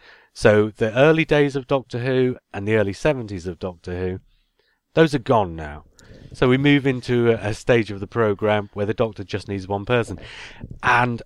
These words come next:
of course, nobody is gonna cast a s-, a, a series with just two regular characters. They're not gonna cast them both of the same gender. So the Doctor's a man,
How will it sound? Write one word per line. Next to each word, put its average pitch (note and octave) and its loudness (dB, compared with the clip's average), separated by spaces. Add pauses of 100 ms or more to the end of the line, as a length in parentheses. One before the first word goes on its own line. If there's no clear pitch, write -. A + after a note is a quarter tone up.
of - 2
course, - -4 (360)
nobody C3 4
is A#2 0
gonna G2 -2
cast - -8
a - -12
s-, - -14 (200)
a, - -8 (120)
a A2+ -2
series C3 0
with A2 0 (160)
just B2 0
two A#2+ -2
regular G#2+ 0
characters. G2 -6 (360)
They're A2+ -2
not A#2 -4
gonna G#2+ -8
cast - -8
them F#2+ -14
both G2 -2
of F#2+ -10
the F#2+ -10
same G2 -4
gender. F#2 -4 (360)
So G#2+ 0
the G2+ -2
Doctor's G2 -4
a F2+ -8
man, C#3 0